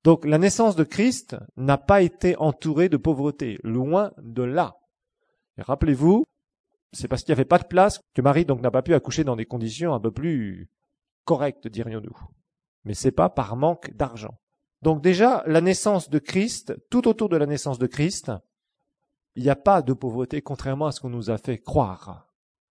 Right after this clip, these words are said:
et fait avaler régulièrement. C'était plus une circonstance qui a fait que Christ soit dans une étable que un manque d'argent, alors que souvent on nous fait passer le message, les parents de Jésus étaient pauvres, Jésus est né dans la pauvreté.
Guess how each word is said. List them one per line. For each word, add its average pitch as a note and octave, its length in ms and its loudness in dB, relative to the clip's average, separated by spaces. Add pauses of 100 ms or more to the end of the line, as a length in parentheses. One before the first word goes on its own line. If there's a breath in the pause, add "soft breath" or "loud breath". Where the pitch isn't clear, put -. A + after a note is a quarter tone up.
(140)
et G#2+ 100 -2
fait C3 240 -2
avaler C3+ 480 2
régulièrement. A#2 640 -2 (920)
C'était - 240 -4
plus G#3 400 -4
une D3 100 -6
circonstance F3 920 0
qui - 140 -2
a A#2 60 2
fait F3 160 0
que C#3+ 100 -2
Christ F3 400 -4
soit C#3 240 -2
dans B2+ 140 -2
une A#2 380 -6
étable C3 640 0 (1200)
que D3+ 200 0 (280)
un C3 120 0
manque D3+ 360 2
d'argent, A#2 600 -2
alors A#2+ 240 -4
que C#3+ 80 -2
souvent D#3 400 2
on - 20 2
nous E3 80 -2
fait C#3+ 160 0
passer C#3 240 0
le B2 60 -4
message, F3 460 4 (380)
les E3 160 8
parents F3+ 300 4
de E3 40 2
Jésus C3+ 220 0
étaient B2 180 -4
pauvres, G#3 360 0
Jésus D3 400 0
est D3+ 60 2
né F3 180 4
dans C#3 120 4
la A#2+ 100 2
pauvreté. C3+ 640 0